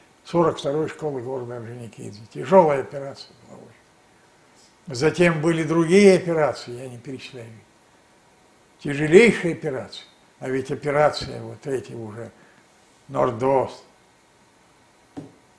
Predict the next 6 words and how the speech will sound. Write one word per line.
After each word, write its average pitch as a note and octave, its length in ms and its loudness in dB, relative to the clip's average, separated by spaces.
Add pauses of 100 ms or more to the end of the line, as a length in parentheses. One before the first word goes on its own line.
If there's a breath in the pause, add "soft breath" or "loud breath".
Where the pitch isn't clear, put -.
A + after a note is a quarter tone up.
(340)
Будённовск, C3+ 720 0 (640)
Беслан, C#3 720 4 (1700)
это - 340 -14
операции, C#3 800 -2 (220)
П-, C#3+ 200 -10
Первомайская, D3 920 0